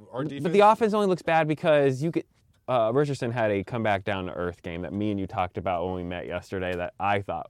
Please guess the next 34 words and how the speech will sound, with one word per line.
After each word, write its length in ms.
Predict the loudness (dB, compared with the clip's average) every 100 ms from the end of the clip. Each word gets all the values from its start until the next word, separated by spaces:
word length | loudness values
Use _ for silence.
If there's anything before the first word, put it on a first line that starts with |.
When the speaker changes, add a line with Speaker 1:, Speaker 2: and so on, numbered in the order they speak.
| -4
Speaker 2:
would 140 | -4
happen. 540 | -4 -6 -6 -4 -6 -8 _ _ -18
Speaker 1:
Yeah. 220 | -14 -12 -14 _ -2
Speaker 2:
'Cause 160 | 2
he 120 | 6 6
was, 340 | 6 4 -4 _ _ -20 -20 _ _ -20 _ 4
"I 120 | 6
can 160 | 6
do 140 | 4 4 4
everything," 720 | 4 4 0 0 -4 -4 -8
to 100 | -2
the 80 | -4
point 240 | -2 -2
where 80 | 0
you 100 | 2
said, 160 | 4 4
"I'm 100 | 6
worried 340 | 6 6 4 2
that 220 | 0 2
he, 120 | 0
he's 240 | 0 0 2
gonna 140 | 2
think 160 | 2 -2
he 80 | -2
can 140 | 0
literally 480 | 6 8 8 8 4
do 160 | 2 0
everything," 400 | 0 -2 -4 -6
and 80 | -6
he 80 | -6
did. 300 | -6 -8 -12
Speaker 1:
Everything 560 | -12 -14 -16 -16 -16
to 160 | -14 -14
nothing. 480 | -14 -12 -14 -14